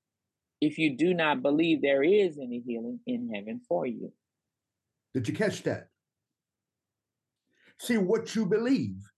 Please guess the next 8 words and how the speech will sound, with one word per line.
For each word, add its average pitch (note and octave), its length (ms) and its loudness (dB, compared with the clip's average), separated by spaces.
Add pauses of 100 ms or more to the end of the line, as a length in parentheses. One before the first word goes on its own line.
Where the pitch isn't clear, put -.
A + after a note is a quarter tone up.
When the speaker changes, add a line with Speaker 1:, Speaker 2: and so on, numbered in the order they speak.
(160)
Speaker 2:
is E3+ 180 2
so F#3+ 240 2
important. F3 560 -2 (1700)
"Oh, A#3 120 2
I G#3 140 2
don't B2+ 180 2
believe G#2+ 320 0
that. A#2 280 -2